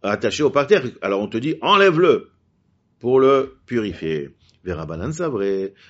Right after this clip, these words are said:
Rabbanan, lui, il pense, Temeim, yulachem, mikol makom. Comme on l'a expliqué, il y avait aussi un deuxième fois marqué Temeim, yulachem. Ce sera tamé pour vous, ce sera impur pour vous. Pourquoi te dire, même celui-là, il peut être apte à recevoir la touma. Verra, alors chacun, il va un petit problème. Donc, euh,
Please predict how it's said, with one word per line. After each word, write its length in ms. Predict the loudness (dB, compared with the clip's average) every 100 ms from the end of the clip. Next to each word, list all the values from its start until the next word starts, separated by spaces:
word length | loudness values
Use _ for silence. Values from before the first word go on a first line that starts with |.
| _
Rabbanan, 320 | -6 -4 0
lui, 100 | 0
il 60 | -2
pense, 440 | -2 -2 -4 -6 _ _ _
Temeim, 920 | 2 4 2 4 4 4 4 2 0 -6
yulachem, 880 | -6 -2 0 0 0 2 2 2
mikol 340 | -2 0 0 0
makom. 540 | -2 -2 -2 -2 -6
Comme 140 | -6 -2
on 20 |
l'a 100 | -2
expliqué, 300 | -2 -4 -2
il 60 |
y 20 | 0
avait 100 | 2
aussi 300 | 0 2 0
un 100 | 4
deuxième 380 | 6 6 6
fois 160 | 0 -2
marqué 240 | -2 -6
Temeim, 220 | -6 -6 -8
yulachem. 260 | -10 -12 -14 _
Ce 120 | -12
sera 140 | -6 0
tamé 220 | 2 2
pour 160 | 2
vous, 100 | 2
ce 60 | 2
sera 140 | 2
impur 340 | -2 -2 -4 0
pour 140 | -2
vous. 200 | -2 -6 -8 _
Pourquoi 200 | -2 -2
te 80 | 0
dire, 160 | -2
même 340 | 0 4 4 4
celui-là, 800 | 4 6 6 6 8 8 6 2 -12 -10
il 100 | -2
peut 120 | 0
être 200 | 0 0
apte 280 | 0 0 -4
à 80 | -6
recevoir 400 | -6 -6 -4 -4
la 80 | -4
touma. 540 | -6 -10 -10 -14 -18 _ _ _
Verra, 520 | 2 6 8 8 4
alors 160 | 2 0
chacun, 320 | -4 -4 -2
il 160 | -2 -2
va 80 |
un 80 | -4
petit 120 | -6
problème. 300 | -2 0 0
Donc, 220 | -6 -8
euh, 100 | -6